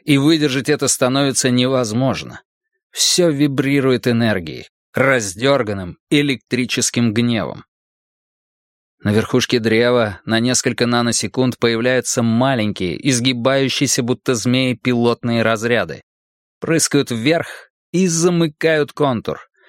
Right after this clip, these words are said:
Гигантский водопад энергии рушится вниз, плывя сквозь дерево до корней в глубине земли.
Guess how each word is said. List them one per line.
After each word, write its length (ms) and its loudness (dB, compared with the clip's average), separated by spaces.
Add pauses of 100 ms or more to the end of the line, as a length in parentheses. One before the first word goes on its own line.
(400)
Гигантский 800 0
водопад 480 2
энергии 540 2
рушится 580 0
вниз, 420 2
плывя 460 2
сквозь 380 0
дерево 500 2
до 120 0
корней 540 0
в 80 -4
глубине 540 0
земли. 500 0